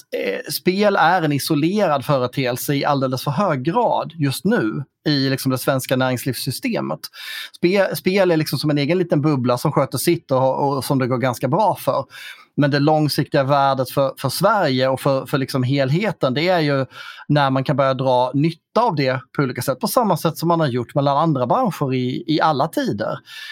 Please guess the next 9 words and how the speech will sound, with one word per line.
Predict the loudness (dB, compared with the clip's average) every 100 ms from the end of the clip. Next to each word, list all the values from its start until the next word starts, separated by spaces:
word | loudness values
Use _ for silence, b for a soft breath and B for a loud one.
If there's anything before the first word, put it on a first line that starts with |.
| B -2
Eh, | 0 2 2 0 0
jag |
menar, | 2 2 0 -2 -8 -12 B B B _ -2
te-, | -2 -2
te-, | -8 -12 -2
telekombranschens | 0 2 2 2 4 2 4 2 2 2 0 0 -2
påverkan | 0 2 4 2 2 0 -2
på | 0
fordonsbranschen, | 0 0 0 -2 0 0 2 0 0 -2 -2